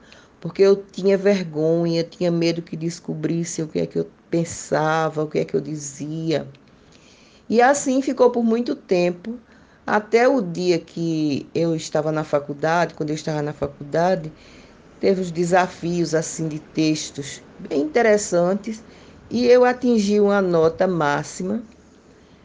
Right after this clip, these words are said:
Daí eu fiquei pensando que eu poderia até mostrar uns textos daquele que eu já tinha escrito.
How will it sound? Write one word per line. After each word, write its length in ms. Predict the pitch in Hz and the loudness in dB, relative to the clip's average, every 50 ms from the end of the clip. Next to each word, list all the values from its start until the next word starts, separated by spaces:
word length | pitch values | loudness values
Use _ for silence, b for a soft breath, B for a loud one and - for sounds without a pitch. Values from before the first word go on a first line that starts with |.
| b b b - - - - - - _ | b b b -20 -20 -20 -20 -20 -20 _
Daí 260 | - 277 277 269 262 269 | 2 4 4 6 6 4
eu 80 | 285 277 | 2 2
fiquei 280 | - 294 - 269 269 | -2 -2 0 0 0
pensando 840 | 262 - 277 269 277 269 - - - 202 185 185 190 196 196 196 220 | 0 2 2 2 2 0 -2 -2 0 2 2 4 2 2 0 -2 -4
que 120 | 220 240 | 0 2
eu 80 | 240 240 | 0 0
poderia 540 | 240 - 247 220 233 240 233 214 202 202 190 | 2 0 -2 2 4 4 4 4 4 2 2
até 180 | 190 190 190 | 2 2 2
mostrar 600 | 202 208 226 240 240 - - - 190 180 175 175 | 2 4 2 0 0 -2 -2 0 2 2 2 2
uns 160 | 185 214 214 - | 2 0 -2 -2
textos 360 | - - 170 175 170 - 175 | -2 -2 -2 -2 -2 -6 -2
daquele 520 | 170 202 190 190 190 - - 165 165 175 | 0 0 0 0 -2 -2 0 0 0 0
que 160 | 170 - 185 | -2 -2 -2
eu 60 | 180 180 | -2 0
já 200 | 175 196 196 190 | 0 0 -2 -2
tinha 280 | 190 - 175 170 180 | -4 -6 -6 -4 -4
escrito. 720 | 208 208 - - - 165 156 151 147 - - - - - | -4 -4 -8 -10 -8 -6 -6 -6 -8 -10 -16 -20 -20 -20